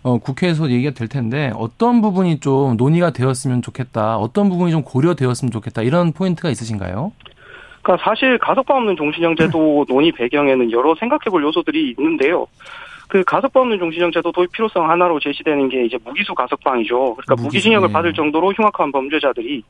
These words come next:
Speaker 1: 음, 음,
Speaker 2: 가석방이
Speaker 1: 음.
Speaker 2: 금지가 되지 않아서 사회를 돌아다닌다는 건데요.
Speaker 1: 음, 음, 음.
Speaker 2: 그런데 무기수 가석방은 이천십이 년에 두 명, 그 다음 해, 그 다다음 해 영 명, 이천십오 년 한 명, 이천십육 년 두 명 이렇게 과거에는 거의 없었습니다.
Speaker 1: 음.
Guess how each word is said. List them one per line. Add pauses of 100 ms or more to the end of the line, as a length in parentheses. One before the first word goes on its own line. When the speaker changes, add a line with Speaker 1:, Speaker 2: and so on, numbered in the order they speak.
(120)
Speaker 1:
음,
음,
Speaker 2:
가석방이
Speaker 1:
음.
Speaker 2:
금지가
되지
않아서
사회를
돌아다닌다는
건데요.
Speaker 1:
음,
음,
음. (400)
Speaker 2:
그런데
무기수
가석방은
이천십이
년에 (100)
두
명,
그
다음
해,
그
다다음
해
영
명, (100)
이천십오
년
한
명,
이천십육
년
두
명
이렇게
과거에는
거의
없었습니다. (320)
Speaker 1:
음.